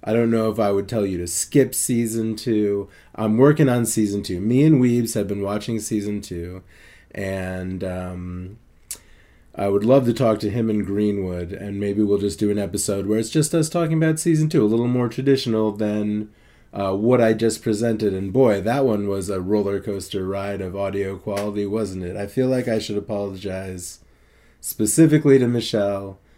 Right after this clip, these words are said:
because really it's on me. It, 'cause, you know, I mean, I should be making sure everyone sounds good, or making sure they sound as good as they wanna sound. I don't know how much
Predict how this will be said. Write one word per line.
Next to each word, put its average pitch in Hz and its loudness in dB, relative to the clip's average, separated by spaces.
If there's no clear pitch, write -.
because 135 6
really 202 10
it's 160 8
on 131 4
me. 90 -2
It, 107 0
'cause, 123 2
you 143 6
know, 110 4
I 110 0
mean, 127 4
I 139 6
should 147 2
be 117 4
making 113 2
sure 107 0
everyone 101 0
sounds 98 -4
good, 104 0
or 117 2
making 185 2
sure 175 2
they 143 6
sound 120 2
as 104 0
good 104 2
as 92 0
they 90 -4
wanna 95 -8
sound. 95 -12
I 107 -6
don't 110 -4
know 98 -8
how 101 -10
much 95 -12